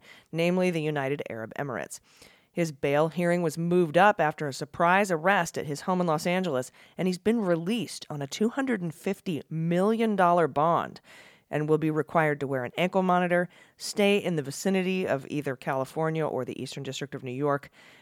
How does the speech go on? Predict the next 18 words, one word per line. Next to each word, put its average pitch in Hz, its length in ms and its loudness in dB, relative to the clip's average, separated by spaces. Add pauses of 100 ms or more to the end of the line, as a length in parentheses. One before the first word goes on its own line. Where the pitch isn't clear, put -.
be 165 120 -2
subject 185 460 2
to 156 140 0
a 139 60 0
curfew, 165 640 0 (520)
and 262 180 6
he's 254 160 0
not 233 220 6
allowed 196 240 8
to 165 80 -4
spend 175 300 0
more 160 180 2
than 147 120 -4
fifty 170 380 -4
thousand 143 400 0
dollars 160 400 8
on 120 160 -6
anything. 160 520 -2